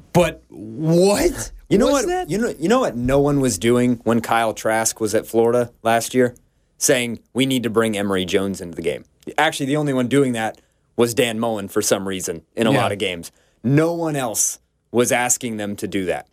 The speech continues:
Speaker 2: He wanted to do it anyway for whatever reason. No one said, "Put in the backup," when Joe Burrow was at L S U. I don't know who their backup was at the time, but that doesn't happen.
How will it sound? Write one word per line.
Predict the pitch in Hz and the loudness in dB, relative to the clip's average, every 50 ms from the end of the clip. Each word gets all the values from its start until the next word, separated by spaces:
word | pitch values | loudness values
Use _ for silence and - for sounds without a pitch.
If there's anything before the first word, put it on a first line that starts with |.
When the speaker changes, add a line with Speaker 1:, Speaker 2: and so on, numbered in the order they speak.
| _ _ | _ _
Speaker 2:
He | - 123 143 | 0 2 4
wanted | 135 135 135 127 117 104 | 4 4 2 2 0 -2
to | 101 | -4
do | 92 90 104 101 | -2 0 2 2
it | 95 95 | 4 4
anyway | 131 160 156 135 123 120 | 4 4 4 4 2 2
for | 113 - 110 | 2 2 2
whatever | 107 104 101 92 95 | 4 4 2 2 0
reason. | 98 98 92 113 110 - - _ _ _ _ _ _ - | -2 -2 -2 -2 -4 -6 -10 _ _ _ _ _ _ 2
No | 127 151 170 | 4 4 4
one | 175 170 160 156 | 2 0 -2 -2
said, | 139 - 170 156 135 127 - | 0 2 2 2 2 0 -2
"Put | - 147 147 | 0 0 2
in | 147 139 | 2 2
the | 131 | 0
backup," | 120 120 127 127 120 - - 117 - - | 0 0 0 0 0 0 -2 -2 -2 -2
when | 113 113 113 | -2 -2 0
Joe | 110 127 123 120 | 2 2 2 2
Burrow | 104 117 123 117 110 104 101 | 2 2 2 2 0 -2 -2
was | 98 104 104 101 | -4 -4 -4 -2
at | 110 107 | -2 0
L | 104 107 104 | 0 0 0
S | 98 98 95 - | 0 0 -2 -2
U. | 107 101 92 80 - - _ _ _ _ _ - | 0 -2 -2 -2 -4 -8 _ _ _ _ _ -2
I | 95 107 | -2 -2
don't | 98 - 113 107 107 101 | 0 0 -2 -2 0 0
know | 104 101 101 | -2 -2 0
who | 107 95 | 0 0
their | 98 90 | 0 0
backup | 85 98 92 90 - 95 80 - | 2 0 0 0 -2 -6 -2 -2
was | 95 92 85 | 0 0 0
at | 90 82 | -4 -8
the | - - | -10 -12
time, | - - 85 82 80 82 - _ | -6 -4 -4 -4 -4 -6 -2 _
but | 156 156 123 107 - _ _ _ _ _ _ _ _ _ _ | 2 2 2 0 -8 _ _ _ _ _ _ _ _ _ _
that | - 139 147 156 147 - | -2 0 0 0 -2 -2
doesn't | 117 151 143 135 123 123 104 | 0 0 2 2 0 -4 -8
happen. | - 98 90 - - - - | -10 -10 -10 -10 -12 -16 -20